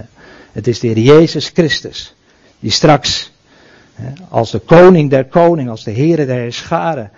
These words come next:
geroemd zal worden onder de heidenvolken. Geroemd zal worden op de aarde. En de Heere van de legermachten, zo eindigt de psalm, is met ons.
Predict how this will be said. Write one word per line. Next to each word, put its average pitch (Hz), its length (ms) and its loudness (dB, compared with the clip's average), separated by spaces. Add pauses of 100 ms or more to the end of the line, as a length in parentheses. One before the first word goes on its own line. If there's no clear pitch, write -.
(240)
geroemd 185 480 2
zal 160 240 -4
worden 147 260 -8
onder 131 220 -14
de 117 60 -14
heidenvolken. 117 880 -10 (420)
Geroemd 175 500 4
zal 151 260 -4
worden 131 280 -8
op 117 160 -14
de - 80 -18
aarde. 104 380 -12 (640)
En 101 120 -10
de 98 80 -4
Heere 135 360 6
van 120 140 -4
de 123 80 0
legermachten, 120 800 -2
zo - 100 -16
eindigt 117 340 -8
de 113 80 -12
psalm, 110 440 -6 (1080)
is 113 200 -2
met 123 240 2
ons. - 480 -8